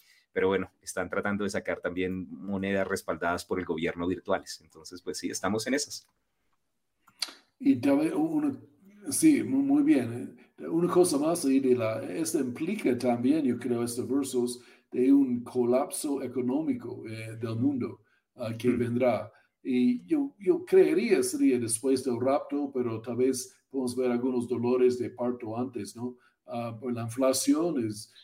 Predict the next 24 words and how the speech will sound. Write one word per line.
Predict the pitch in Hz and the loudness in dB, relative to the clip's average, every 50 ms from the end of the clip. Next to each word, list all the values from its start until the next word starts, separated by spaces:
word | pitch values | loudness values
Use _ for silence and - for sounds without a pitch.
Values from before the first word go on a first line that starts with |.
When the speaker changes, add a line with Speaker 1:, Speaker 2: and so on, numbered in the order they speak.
| _ _ | _ _
Speaker 2:
ah, | - 113 113 113 - 117 | -10 -8 -6 -4 -4 -2
ha | 120 120 | -2 -2
subido | - - 135 123 135 139 147 143 143 131 | -2 -2 0 4 6 6 6 6 4 2
en | 123 | 0
todo | 120 131 - - 135 139 | 2 2 2 4 4 2
el | 131 | 2
mundo | 139 147 156 151 156 160 143 123 | 2 0 -2 -2 -2 0 0 0
y | 120 | 0
va | 117 117 120 120 120 | 0 0 0 0 -2
a | 110 | -4
seguir | - - - 127 123 127 135 135 123 | -6 -10 -10 -6 -4 -2 0 0 0
subiendo. | - - 143 135 131 135 139 139 139 139 147 143 - _ _ _ _ _ | 0 0 0 2 4 4 2 2 0 -2 -6 -8 -10 _ _ _ _ _
Solo | - - 170 170 156 139 | -10 -6 -2 0 2 2
un, | 131 127 123 - 170 180 190 185 190 196 | 2 0 0 -2 -2 -2 0 0 0 0
un, | 180 170 175 | 0 0 0
un | 196 208 190 | 0 2 4
punto | 170 185 185 175 160 139 | 4 4 4 4 2 4
de, | 131 127 | 4 4
de, | 127 127 123 123 120 120 117 110 113 - - _ _ - | 4 2 2 0 0 0 -2 -4 -6 -10 -16 _ _ -8
de, | 120 123 | -6 -4
de | 120 123 117 113 | -2 -2 -4 -4
mal | 110 120 123 139 139 147 151 147 | -4 -2 0 0 2 0 0 -2
manejo | 139 131 131 139 143 147 127 135 139 143 139 | -2 -2 0 0 0 0 -2 -2 -2 -2 0
de | 127 120 117 113 113 | 0 0 0 -2 -4